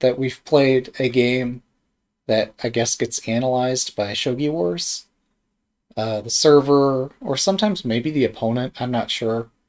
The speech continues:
We'll take a look at the games, and once they're analyzed, um, then sometimes we get quiz questions about points in the game where I could have done something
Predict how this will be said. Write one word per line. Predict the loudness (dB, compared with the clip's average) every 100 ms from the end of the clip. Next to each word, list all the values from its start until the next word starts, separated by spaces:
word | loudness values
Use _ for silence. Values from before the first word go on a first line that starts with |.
| _ _ _ _ _
We'll | -8
take | -2 0
a | 0
look | 0 -2
at |
the | 0
games, | 0 0 -2 -4 -6 -6 -16 -20 _ -20 -20 _ -8
and | -4
once | -2 -2
they're | -2 0
analyzed, | 0 2 2 0 -2 -4 -6 -10 _ _ _ _ _ -10
um, | -6 -6 -6 -10 -4 -2
then | 0
sometimes | 0 0 0 2
we | 2
get | 2
quiz | 0 -2
questions | 0 -2 -2 -2 -2 -4 -6 -6 -4
about | -4 -4 -4
points | -4 -4 -2 -2
in |
the | 2
game | 2 2
where | -2 -2 0
I | 0
could | 0 -2
have |
done | 0 0 0
something | -2 0 0 0